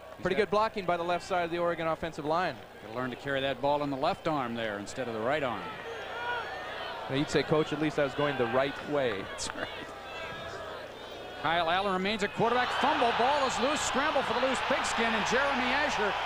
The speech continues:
Speaker 1: may have recovered and does for Oregon. Well, now things slipping away from the Vikings here. Let's see who does have it. It's not forty-four,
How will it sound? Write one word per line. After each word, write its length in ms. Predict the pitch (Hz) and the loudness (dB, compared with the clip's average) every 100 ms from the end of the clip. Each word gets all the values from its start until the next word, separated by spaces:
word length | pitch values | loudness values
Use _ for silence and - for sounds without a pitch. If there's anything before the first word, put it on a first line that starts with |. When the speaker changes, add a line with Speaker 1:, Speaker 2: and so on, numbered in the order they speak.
| - 165 202 | -2 0 2
Speaker 1:
may 200 | 311 330 | 2 2
have 220 | 247 269 254 | 2 2 0
recovered 520 | - 240 277 285 277 | 0 2 2 2 2
and 200 | 277 254 | 0 0
does 420 | 277 254 254 262 | 2 2 2 0
for 160 | - 277 262 | 2 2 4
Oregon. 640 | 269 254 233 190 175 135 107 - - - - - - - - - - - - - - - - - - - - | 4 4 2 2 0 0 -4 -6 -8 -6 -6 -6 -6 -6 -6 -6 -4 -4 -4 -4 -4 -4 -4 -4 -4 -4 0
Well, 260 | 131 160 165 | 2 2 2
now 200 | 175 214 | 0 0
things 300 | 220 226 202 | 0 -2 -2
slipping 400 | - 233 240 226 | -2 -2 0 0
away 280 | 220 233 226 | 2 2 0
from 180 | 226 220 | -2 0
the 80 | |
Vikings 500 | 202 233 240 190 151 | 2 0 0 -4 -4
here. 160 | 156 160 | -2 0
Let's 180 | 208 - | -2 -2
see 200 | 240 220 | 0 2
who 120 | 220 170 | 2 2
does 260 | 247 247 | 0 0
have 200 | 170 127 | -2 -2
it. 80 | 110 | -4
It's 160 | 135 165 | -8 -2
not 180 | 196 233 - | -2 -2 0
forty-four, 720 | 226 185 170 - 254 151 127 | 2 0 -2 -2 2 2 0